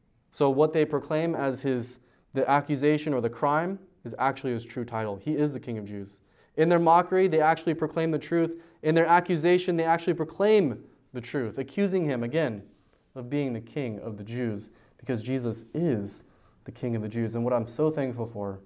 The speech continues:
is 'cause there's many of us who are not Jewish,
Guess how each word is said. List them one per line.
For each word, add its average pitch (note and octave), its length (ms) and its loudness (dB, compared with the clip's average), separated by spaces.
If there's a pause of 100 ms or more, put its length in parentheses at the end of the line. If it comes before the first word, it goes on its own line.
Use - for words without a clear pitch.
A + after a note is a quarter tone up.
(1080)
is - 100 -16
'cause A#2 100 -2
there's A2 140 -2
many C3 180 0
of B2 80 2
us A#2+ 160 2
who A2+ 100 -4
are G#2+ 80 -2
not A#2 240 -2
Jewish, G2 460 -10